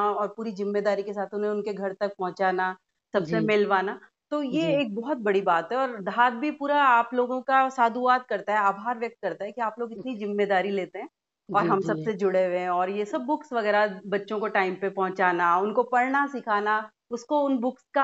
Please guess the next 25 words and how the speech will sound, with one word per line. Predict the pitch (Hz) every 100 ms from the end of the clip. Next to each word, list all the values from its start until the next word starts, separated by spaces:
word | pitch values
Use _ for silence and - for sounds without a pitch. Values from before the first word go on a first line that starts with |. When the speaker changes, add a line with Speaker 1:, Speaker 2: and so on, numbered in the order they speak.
| -
Speaker 1:
आनंद | 220 247 277 269
लेना | 240 240
सिखाना, | 247 247 240 294 359 _ -
ये | 302
सब | 330 240
अतिरिक्त | 220 226 -
काम | - 175 175
आप | 156 175
लोग | 165
कर | 170 151
रहे | 208
हैं। | 269
तो | 196
इसके | 190 -
लिए | 175
आपका | 156 151 180
बहुत-बहुत | 175 208 294 196 185 175
धन्यवाद | 196 180 151 143 -
है |
मैम। | 135 - - _ _
बहुत-बहुत | 180 185 214 214 214
Speaker 2:
धन्यवाद | 208 -
तो | 214
Speaker 1:
आभार। | 208
Speaker 2:
मैम, | 202 202